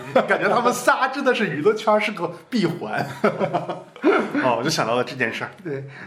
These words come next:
Speaker 2: 嗯，九岁他移民到美国嘛，然后后来过了十几年之后，
Speaker 1: 嗯。
Speaker 2: 一九九三年他回到香港参加T V B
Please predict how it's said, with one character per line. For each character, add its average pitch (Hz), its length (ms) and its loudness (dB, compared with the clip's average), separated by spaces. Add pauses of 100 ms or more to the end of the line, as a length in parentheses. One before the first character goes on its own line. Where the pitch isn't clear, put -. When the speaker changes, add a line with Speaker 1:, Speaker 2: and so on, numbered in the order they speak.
Speaker 2:
嗯， 156 340 -8 (140)
九 170 180 2
岁 160 240 4
他 190 140 4
移 160 140 0
民 165 180 4
到 170 120 6
美 135 180 -2
国 131 180 -4
嘛， 131 180 -2
然 131 140 -2
后 135 60 -4 (100)
后 202 160 4
来 139 240 2
过 175 340 2
了 135 120 2
十 - 220 -8
几 160 100 -8
年 127 200 -6
之 156 100 -6
后， 160 200 -2
Speaker 1:
嗯。 165 40 -4
Speaker 2:
一 180 100 -8
九 175 140 0
九 160 160 -4
三 202 280 2
年 120 260 -2 (320)
他 156 140 -2
回 147 180 0
到 147 120 2
香 170 280 0
港 120 200 -2
参 143 160 -6
加 147 160 2 (120)
T - 220 -8
V 196 140 -2
B 180 340 -10